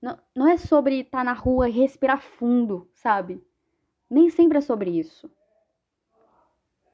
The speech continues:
Né? Mas, com certeza, essas pessoas querem ser percebidas.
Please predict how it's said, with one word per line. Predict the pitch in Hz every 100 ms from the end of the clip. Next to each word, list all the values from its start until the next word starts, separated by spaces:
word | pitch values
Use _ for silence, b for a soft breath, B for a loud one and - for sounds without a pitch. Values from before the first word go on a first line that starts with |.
| _ _ 226 440 _ _ _ _ _ _ _ _ _ _
Né? | 196 202
Mas, | 220 226 _ _ _ _
com | 320
certeza, | 349 320 311
essas | 302 285
pessoas | 277 277 285
querem | 285 320
ser | 320 277
percebidas. | 254 262 - - 196 180 165 175